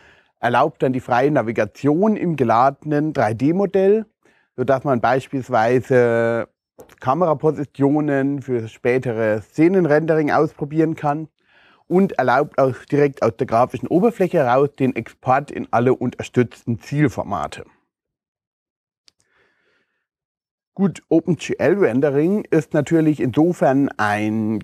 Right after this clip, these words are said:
gewisses Kernelement des Programms, als es nötig ist, um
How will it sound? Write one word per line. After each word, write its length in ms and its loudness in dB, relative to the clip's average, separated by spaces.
gewisses 380 0
Kernelement 800 0
des 120 -2
Programms, 640 -4
als 200 -2
es 120 -4
nötig 480 0
ist, 420 -2
um 440 2